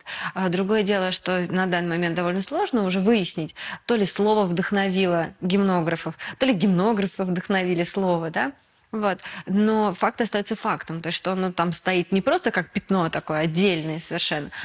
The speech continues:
а он настолько уже вот врос в саму ткань, а, богослужения пасхального, что составляет с ним действительно неотъемлемую часть.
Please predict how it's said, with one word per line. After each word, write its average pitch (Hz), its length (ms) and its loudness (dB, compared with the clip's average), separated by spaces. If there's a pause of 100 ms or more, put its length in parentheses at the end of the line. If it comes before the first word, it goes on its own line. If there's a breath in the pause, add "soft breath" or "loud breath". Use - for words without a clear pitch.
(200 loud breath)
а 185 140 4
он 220 220 4
настолько 233 480 0
уже 196 180 0
вот 185 160 -2
врос 214 680 2 (280 loud breath)
в 190 100 -12
саму 196 240 0
ткань, 190 580 -4 (260 loud breath)
а, 185 460 -4
богослужения 190 840 -4
пасхального, 185 760 -6 (260 loud breath)
что - 300 -2
составляет 185 540 -2
с - 60 -10
ним 185 120 -2
действительно 180 400 -6
неотъемлемую 160 560 -6
часть. - 420 -12